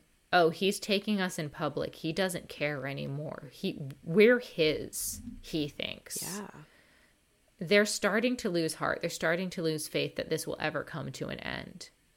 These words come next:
Speaker 1: But Mary was doing her damnedest to stay strong, despite the torture, despite the rapes, despite the abuse and the neglect that they both suffered daily.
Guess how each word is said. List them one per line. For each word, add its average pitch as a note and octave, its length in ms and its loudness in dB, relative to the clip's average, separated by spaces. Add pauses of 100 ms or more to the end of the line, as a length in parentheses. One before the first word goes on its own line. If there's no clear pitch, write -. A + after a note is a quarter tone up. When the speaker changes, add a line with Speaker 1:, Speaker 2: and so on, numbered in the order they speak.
(340)
Speaker 1:
But F3 140 4
Mary F#3 240 4
was F#3+ 180 -2
doing E3+ 200 -2
her F3 120 -2
damnedest D#3 560 -4
to E3 80 -4
stay D3+ 220 0
strong, - 440 -4
despite D3 380 -2
the F3 60 -6
torture, C#3+ 440 -4
despite - 420 -4
the F3 80 0
rapes, D3+ 400 -4
despite - 460 -4
the E3 160 0
abuse D3+ 560 0
and D3+ 140 -4
the C#3+ 60 -6
neglect D3 640 -2
that D3 160 -6
they D3 120 -2
both C#3+ 300 -6
suffered D3 580 -6
daily. - 560 -4